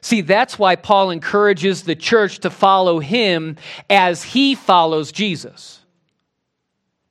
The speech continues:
He recognizes even his own propensity, and he encourages believers to evaluate his leadership according to the one true shepherd.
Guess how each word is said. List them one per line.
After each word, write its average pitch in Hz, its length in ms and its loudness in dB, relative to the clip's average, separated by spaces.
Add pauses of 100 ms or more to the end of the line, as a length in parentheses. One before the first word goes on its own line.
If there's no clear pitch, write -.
(720)
He 240 200 0
recognizes 202 920 0
even 240 340 0
his 196 340 0
own 247 300 0
propensity, 185 1000 -4 (320)
and 185 160 0
he 214 240 0
encourages 226 720 0
believers 208 640 0
to 208 160 0
evaluate 196 840 2 (300)
his 277 500 0
leadership 156 840 -6 (1040)
according 147 440 -4
to 151 100 -12
the 139 100 -6
one 120 160 -12
true 120 160 -18
shepherd. - 380 -20